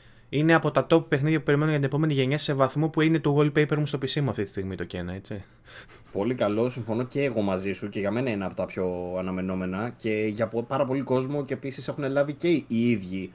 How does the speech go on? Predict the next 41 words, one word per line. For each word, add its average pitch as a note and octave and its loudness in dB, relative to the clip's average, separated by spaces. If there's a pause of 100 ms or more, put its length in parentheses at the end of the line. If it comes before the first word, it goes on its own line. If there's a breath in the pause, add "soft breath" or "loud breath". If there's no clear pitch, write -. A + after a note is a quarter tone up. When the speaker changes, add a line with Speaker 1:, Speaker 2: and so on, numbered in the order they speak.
(280)
Speaker 2:
οι A#2+ -2
οποίοι D3 -6 (100)
το B2+ 0
development C#3 0
team B2 0
δεν D3 -2
είναι G2+ -2
ιδιαίτερα F#2+ -4
γνωστό, F#2 -8
δεν B2 -12
θυμάμαι C3+ -2
τι G2+ -2
άλλο F#2 -2
παιχνίδι F#2 -8
έχουν F2+ -8
κάνει, F2+ -8 (400 soft breath)
αλλά A#2 -2
έχουν C#3 0
πάρει, D3+ 0
λέει, D3+ -2
πάρα D3+ 0
πολλά C#3 0
μηνύματα C#3+ 0
από C3 -2
κόσμο D3 -6
που C3 -6 (300)
τους - -8
έδειξε C3+ -6
ότι B2 -6
γουστάρει B2+ -4
πάρα B2+ -2
πολύ C3 -2
το C3 -2
παιχνίδι. A#2+ -6 (160)
Speaker 1:
Μμμ. A2 -8
Speaker 2:
Και A2 -2
γενικά B2 2
από D#3+ 2
αυτά B2+ 2
που G#2 -6
παρουσιάστηκαν G#2+ -2